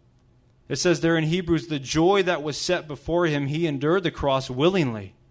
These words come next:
He went on his own accord because he knew that the Lord's will was perfect.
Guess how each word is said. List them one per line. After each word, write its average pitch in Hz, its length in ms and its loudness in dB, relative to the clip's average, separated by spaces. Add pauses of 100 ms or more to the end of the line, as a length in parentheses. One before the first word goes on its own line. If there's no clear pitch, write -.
(480)
He 175 100 -2
went 185 240 2
on 156 140 6
his 135 160 0
own 185 180 2
accord 110 460 -4 (600)
because 143 300 0
he 151 80 0
knew 165 140 4
that 156 160 0
the 147 80 -6
Lord's 143 280 0
will 147 220 0
was 127 140 -2
perfect. - 760 -4